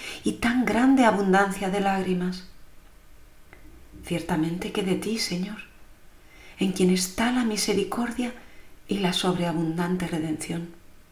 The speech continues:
Oh Señor Dios, dador de toda gracia, concédeme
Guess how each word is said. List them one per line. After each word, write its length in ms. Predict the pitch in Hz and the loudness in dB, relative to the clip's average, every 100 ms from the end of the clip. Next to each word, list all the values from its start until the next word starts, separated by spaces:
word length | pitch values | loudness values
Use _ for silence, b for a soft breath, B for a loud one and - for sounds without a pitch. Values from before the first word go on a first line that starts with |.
| - - - - B B B B B B B - | -20 -20 -20 -20 B B B B B B B -8
Oh 200 | 196 208 | -6 -4
Señor 520 | - 190 180 180 160 | -2 2 2 2 0
Dios, 480 | 170 175 175 - - - - - - - | -2 0 0 -2 -6 -20 -20 -20 -20 -2
dador 500 | 185 180 160 170 175 | 2 6 6 4 2
de 100 | 175 | 2
toda 340 | 165 185 185 165 | 0 0 0 0
gracia, 420 | 160 170 - - - - - - - - b b b b b - | 0 -4 -6 -16 -20 -20 -20 -20 -20 -20 b b b b b -2
concédeme 800 | 180 175 - 208 226 214 233 - | 0 0 -2 -4 -2 0 -2 -4